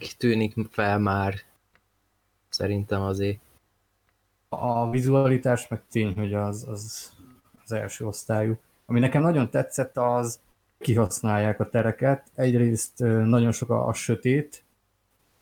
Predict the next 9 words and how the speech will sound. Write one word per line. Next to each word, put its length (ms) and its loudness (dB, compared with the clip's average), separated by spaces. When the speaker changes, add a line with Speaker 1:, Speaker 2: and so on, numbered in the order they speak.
Speaker 2:
ö, 80 -2
helyszín, 760 -2
meg 100 -2
a 40 2
sárga 440 0
színnek 380 -6
a 40 -4
használata. 680 -10
Például. 440 -8